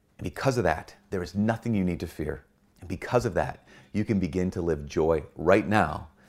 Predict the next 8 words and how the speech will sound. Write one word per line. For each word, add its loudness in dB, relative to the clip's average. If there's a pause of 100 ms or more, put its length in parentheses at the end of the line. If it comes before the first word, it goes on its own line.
(600)
in -2
anticipation -2
of -6
the -4
joy 0 (760)
you'll -6
step 0
into -8